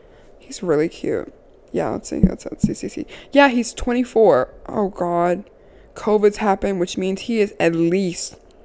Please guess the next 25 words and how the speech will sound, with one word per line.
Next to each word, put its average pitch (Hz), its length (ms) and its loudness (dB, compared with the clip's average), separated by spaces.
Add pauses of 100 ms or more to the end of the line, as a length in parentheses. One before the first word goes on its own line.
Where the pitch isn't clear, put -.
(360)
twenty 156 400 4
pounds 143 340 -2
heavier. - 520 -2 (680)
And 185 140 4
twenty 269 340 4
is 190 120 0
being 147 340 0
generous, 147 680 0
honey, 139 220 -2
'cause - 220 -8
I 220 160 6
gained 165 320 2
a 160 80 4
whopping 170 540 2 (280)
seventy 180 720 4
pounds 160 420 -2
during 156 200 -2
quarantine. 156 560 -4
So, 151 500 4 (680)
mm. 170 540 0 (1200)
That, 294 200 0
isn't 320 140 2
that 480 120 -2
so 208 140 -2
annoying? 185 340 2